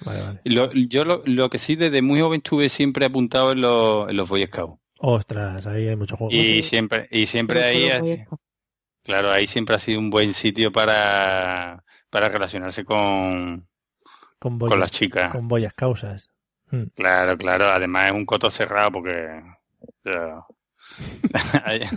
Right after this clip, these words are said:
Speaker 2: ahí no puede entrar cualquiera.
Speaker 1: Claro. Y las tiendas de campaña dan mucho juego también, ¿no?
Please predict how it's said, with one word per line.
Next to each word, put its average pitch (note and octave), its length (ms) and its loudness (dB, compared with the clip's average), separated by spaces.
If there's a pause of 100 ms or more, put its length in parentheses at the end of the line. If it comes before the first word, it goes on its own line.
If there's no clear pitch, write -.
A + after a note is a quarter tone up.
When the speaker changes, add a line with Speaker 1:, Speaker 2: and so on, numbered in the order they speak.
(460)
Speaker 2:
ahí B2 260 2
no B2+ 120 2
puede B2+ 200 0
entrar A#2+ 280 0
cualquiera. A2+ 640 0
Speaker 1:
Claro. B2+ 440 -2
Y - 100 -6
las A#2+ 160 0
tiendas C#3 240 2
de D3 100 2
campaña C3+ 400 2
dan C#3 140 2
mucho B2 220 -4
juego A#2+ 260 0
también, A2+ 400 -4
¿no? C#3+ 180 -8